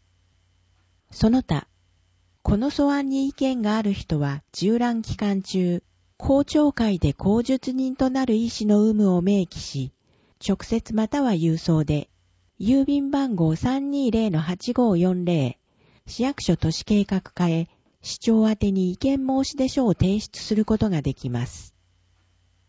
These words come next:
なお、口述希望者がいない場合、公聴会は開催しません。問い合わせ、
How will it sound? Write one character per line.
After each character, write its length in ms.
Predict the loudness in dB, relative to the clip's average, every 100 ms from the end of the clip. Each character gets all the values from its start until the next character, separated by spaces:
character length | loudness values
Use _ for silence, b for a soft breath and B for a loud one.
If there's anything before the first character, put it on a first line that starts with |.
| _
な 200 | 0 2
お、 140 | 2 0
口 300 | 0 2 2
述 280 | 0 -6 -4
希 120 | 0
望 200 | 2 2
者 140 | 0
が 140 | 0 0
い 100 | 2
な 160 | 2
い 120 | 2
場 220 | 0 0 0
合、 200 | -2 -4 _ _ _ -4
公 240 | 0 0
聴 260 | 2 2 2
会 240 | 0 2
は 160 | 0 -2
開 220 | -2 -2
催 260 | 0 0
し 160 | 0 0
ま 140 | 0
せ 180 | 0 0
ん。 160 | -2 -8 _ _ _ _ b b b b b b 0
問 200 | 2 4
い 80 | 4
合 60 |
わ 100 | 2
せ、 300 | 2 0 0